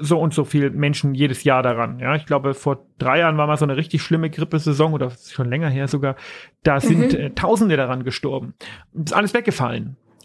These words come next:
Speaker 1: Und ausgefüllt wurde diese Lücke durch die Corona-Toten. Es ist aber was anderes, ob die Menschen an ganz vielen Krankheiten saisonal sterben wie immer oder an nur einer.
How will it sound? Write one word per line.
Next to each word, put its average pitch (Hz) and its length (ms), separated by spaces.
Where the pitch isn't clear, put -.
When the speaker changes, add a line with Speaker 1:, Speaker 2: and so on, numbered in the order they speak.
Speaker 1:
Und 165 580
ausgefüllt 180 600
wurde 175 200
diese 170 260
Lücke 185 320
durch 170 180
die 170 100
Corona-Toten. 151 880
Es 143 100
ist 156 100
aber 180 140
was 170 140
anderes, 175 560
ob 151 240
die 160 160
Menschen 160 340
an 143 240
ganz 143 180
vielen 214 260
Krankheiten 139 720
saisonal 151 520
sterben 165 400
wie 143 140
immer 180 260
oder 175 340
an 165 120
nur 151 180
einer. 147 320